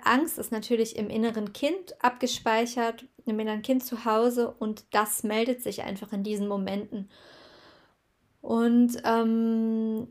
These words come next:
ja, der Leidensdruck, wenn ein Mensch harmoniesüchtig ist, ist natürlich nach einer gewissen Zeit sehr, sehr groß, weil,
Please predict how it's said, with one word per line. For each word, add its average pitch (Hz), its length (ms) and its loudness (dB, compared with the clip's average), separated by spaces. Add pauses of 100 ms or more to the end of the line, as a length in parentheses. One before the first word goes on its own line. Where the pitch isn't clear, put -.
ja, 226 220 4
der 208 120 2
Leidensdruck, 247 800 0 (420)
wenn 220 500 0 (680)
ein 220 200 2
Mensch 233 340 0
harmoniesüchtig 233 1300 2
ist, 220 200 -2
ist 220 160 -8
natürlich 220 400 -2
nach 208 100 -4
einer 208 220 -2
gewissen 214 340 -2
Zeit 208 320 -6
sehr, 214 380 6
sehr 208 160 0
groß, 214 560 0
weil, - 520 -4